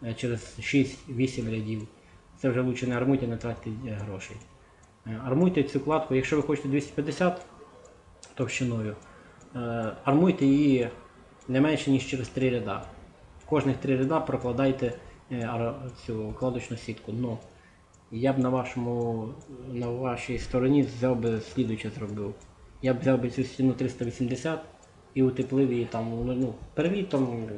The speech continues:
чи мінватою, чим завгодно. Тобто її можна утепляти без проблем чим завгодно. Ну, двісті п'ятдесят, я б для себе, якби я строїв, я би не брав двісті п'ятдесят, я б взяв би триста вісімдесят. О.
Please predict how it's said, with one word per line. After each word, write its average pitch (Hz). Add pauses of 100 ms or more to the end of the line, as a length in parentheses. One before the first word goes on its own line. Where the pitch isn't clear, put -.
(120)
чи 120
мінватою, 131
чим 147
завгодно. 110
Тобто -
її 120
можна 123
утепляти 120
без 110
проблем 113
чим 113
завгодно. - (1040)
Ну, 143
двісті 143
п'ятдесят, 147
я 139
б 123
для 135
себе, 170
якби 123
я 120
строїв, 107 (180)
я 147
би 143
не 135
брав 113
двісті 110
п'ятдесят, 104
я 139
б 131
взяв 127
би 113
триста 117
вісімдесят. 107 (1300)
О. 113